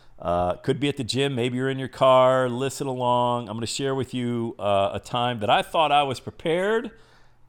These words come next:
And boy, was it like cold water right across the face that I just could not prepare for every scenario that could happen. So let me take you back, my friend, to the early nineteen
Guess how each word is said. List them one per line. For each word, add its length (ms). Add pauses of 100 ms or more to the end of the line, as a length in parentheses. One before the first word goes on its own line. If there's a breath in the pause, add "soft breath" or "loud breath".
And 320
boy, 280
was 180
it 120
like 220
cold 320
water 380
right 160
across 340
the 80
face 640
that 340 (220)
I 120
just 280
could 120
not 320
prepare 440
for 160 (420)
every 580
scenario 460
that 120
could 120
happen. 320 (840 soft breath)
So 120
let 120
me 80
take 240
you 40
back, 440 (100)
my 160
friend, 340
to 80
the 100
early 520 (100)
nineteen 680